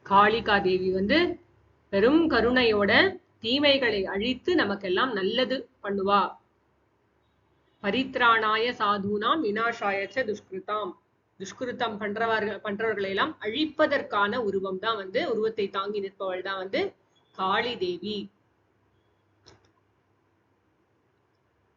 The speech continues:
காளி தேவியை பார்த்து நம்ம பயப்பட வேண்டிய அவசியம் இல்ல. காளி தேவி வந்து நமக்கு வந்து நன்மையை பண்ணுவா, நம்ம ப்ரொடெக்ட் பண்ணுவா, நம்மள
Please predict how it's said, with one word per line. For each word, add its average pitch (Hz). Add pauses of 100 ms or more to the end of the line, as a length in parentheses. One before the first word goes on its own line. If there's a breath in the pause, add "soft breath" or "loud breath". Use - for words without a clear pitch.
(320)
காளி 254
தேவியை 269
பார்த்து 254
நம்ம 233
பயப்பட 233
வேண்டிய 202
அவசியம் 190
இல்ல. 170
காளி 240
தேவி 254
வந்து 254
நமக்கு 233
வந்து 226 (640)
நன்மையை 339
பண்ணுவா, 185 (360)
நம்ம 214
ப்ரொடெக்ட் 240
பண்ணுவா, 196
நம்மள 190